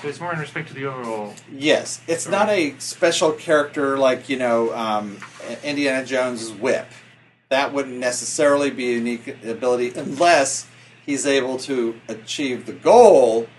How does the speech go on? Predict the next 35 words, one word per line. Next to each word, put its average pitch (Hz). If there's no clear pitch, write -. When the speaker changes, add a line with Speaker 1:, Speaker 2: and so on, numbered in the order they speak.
Speaker 2:
by 123
using 117
that 107
skill. -
Speaker 1:
Right, 139
but 156
it 170
can 180
be 165
both, 175
right? 135
I 135
mean, -
it 139
Speaker 2:
Yeah, 202
Speaker 1:
can, -
Speaker 2:
of -
course. -
Speaker 1:
it -
can 160
Speaker 2:
And 165
ideally, 165
if 135
you, 156
the 147
more 156
you 165
can 151
blend 151
it 147
so 156
you 135
can't 143
Speaker 1:
Okay. 127
Speaker 2:
tell 123